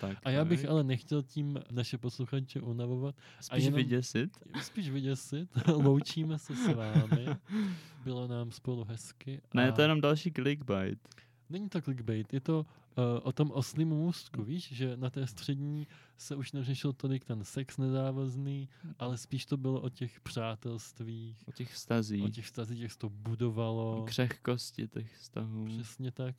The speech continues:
Speaker 2: o respektu.
Speaker 1: O tom, jak stačilo říct jenom jednu větu a
Speaker 2: Vzájemné
Speaker 1: všecko bylo v troskách.
Speaker 2: úctě.
Speaker 1: Důvěře.
Speaker 2: Přesně tak. Kdy lidi si prostě říkali úplně všechno, když je něco trápilo,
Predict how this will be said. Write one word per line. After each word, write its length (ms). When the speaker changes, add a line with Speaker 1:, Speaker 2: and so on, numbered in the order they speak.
Speaker 2:
o 840
respektu. 920
Speaker 1:
O 60
tom, 180
jak 120
stačilo 480
říct 360
jenom 440
jednu 320
větu 480
a 180
Speaker 2:
Vzájemné 360
Speaker 1:
všecko 200
bylo 200
v 60
troskách. 640
Speaker 2:
úctě. 640
Speaker 1:
Důvěře. 840
Speaker 2:
Přesně 460
tak. 280
Kdy 360
lidi 280
si 160
prostě 320
říkali 380
úplně 400
všechno, 400
když 220
je 60
něco 280
trápilo, 960